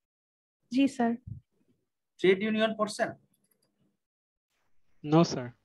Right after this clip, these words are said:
Speaker 2: এই যে দেখেন, ট্রেড ইউনিয়নটা আমি আজকে একটু দেখাবো। এখানে আমরা যে আপনাদেরকে occupational health, health and safety management পড়াইছি না,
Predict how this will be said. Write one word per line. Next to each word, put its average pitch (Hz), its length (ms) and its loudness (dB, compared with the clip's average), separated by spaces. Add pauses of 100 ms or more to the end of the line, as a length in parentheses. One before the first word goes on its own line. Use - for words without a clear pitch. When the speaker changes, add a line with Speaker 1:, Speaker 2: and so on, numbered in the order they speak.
(140)
Speaker 2:
এই 123 100 -4
যে 110 120 -12
দেখেন, - 200 -14 (460)
ট্রেড 180 260 4
ইউনিয়নটা 185 440 2
আমি 160 140 -4
আজকে - 200 -8
একটু 131 180 -12
দেখাবো। - 260 -8 (640)
এখানে 254 320 0 (380)
আমরা 170 260 2
যে 220 60 2 (100)
আপনাদেরকে 190 440 -4
occupational 214 500 -4 (220)
health, 175 220 2 (240)
health 180 240 2
and 185 140 -4
safety 190 240 -4
management 202 380 -4
পড়াইছি 214 320 -2
না, 330 40 4